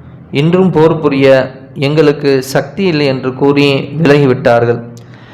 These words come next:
ஆனால் அவர்களில் எவர்கள் நிச்சயமாக அல்லாஹ்வை சந்திப்போம் என உறுதி கொண்டிருந்தார்களோ, அவர்கள் மற்றவர்களை நோக்கி, "எவ்வளவோ பெரும் கூட்டத்தினரை எத்தனையோ சிறும் கூட்டத்தினர் அல்லாஹ் உதவியை கொண்டு வெற்றி பெற்று இருக்கிறார்கள்.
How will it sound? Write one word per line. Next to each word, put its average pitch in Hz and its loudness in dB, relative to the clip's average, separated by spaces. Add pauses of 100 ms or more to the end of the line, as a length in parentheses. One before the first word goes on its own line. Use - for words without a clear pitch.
(260)
ஆனால் 147 -2
அவர்களில் 143 -2
எவர்கள் 170 2
நிச்சயமாக 147 0
அல்லாஹ்வை 143 0
சந்திப்போம் 147 -4
என 131 -2
உறுதி 127 -2
கொண்டிருந்தார்களோ, 127 0 (200)
அவர்கள் 135 -2
மற்றவர்களை 156 0
நோக்கி, 131 -8 (360)
"எவ்வளவோ 156 2
பெரும் 160 -2
கூட்டத்தினரை 156 -2
எத்தனையோ 151 2
சிறும் 151 0
கூட்டத்தினர் 143 -4 (240)
அல்லாஹ் 147 0
உதவியை 165 -4
கொண்டு 131 -2
வெற்றி 143 0
பெற்று 131 -2 (180)
இருக்கிறார்கள். 120 -2